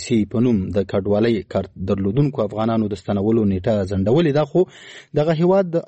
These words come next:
اپریل په لومړۍ نیټه نوي تنه افغان کډوال د تورخم له لارې افغانستان ته ستانه کړي.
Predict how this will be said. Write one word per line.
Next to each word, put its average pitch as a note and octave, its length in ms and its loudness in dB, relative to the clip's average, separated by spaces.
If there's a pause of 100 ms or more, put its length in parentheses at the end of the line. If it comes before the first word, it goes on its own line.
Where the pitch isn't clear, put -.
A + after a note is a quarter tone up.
اپریل E3 360 2 (140)
په C#3 60 2 (280)
لومړۍ B2 320 2
نیټه F#2+ 220 -4 (340)
نوي F3 240 2
تنه G2 180 -2 (180)
افغان G#2 320 -4
کډوال B2+ 340 0
د G#2 140 -2
تورخم G2+ 320 -4
له F#2+ 100 -2
لارې A#2+ 240 0
افغانستان F#2+ 480 -6
ته F2 80 -8
ستانه G2 280 -2
کړي. G2 140 -2